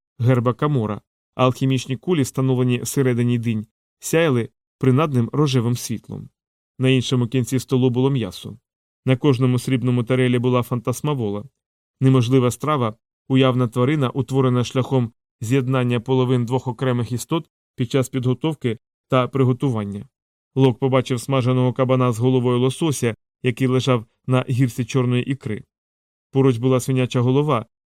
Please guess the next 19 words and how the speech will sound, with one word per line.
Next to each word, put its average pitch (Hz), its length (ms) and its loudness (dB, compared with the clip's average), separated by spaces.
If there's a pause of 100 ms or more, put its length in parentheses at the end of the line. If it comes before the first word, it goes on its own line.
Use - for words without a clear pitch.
з 110 80 -14
болотним 131 440 2
яблуком 123 440 0
у 135 60 2
роті, 143 340 -4 (280)
а 120 100 -4
замість 123 320 0
тулуба — 123 440 -2 (440)
печений 131 460 0
каплун. 117 460 -8 (640)
Усе 131 260 0
це 131 140 0
було 123 240 2
покрито 127 420 -2
коричневим 123 600 -2 (280)
карамельним 123 520 2
соусом 131 500 -2
та 123 120 -2
інжирами, 120 580 -2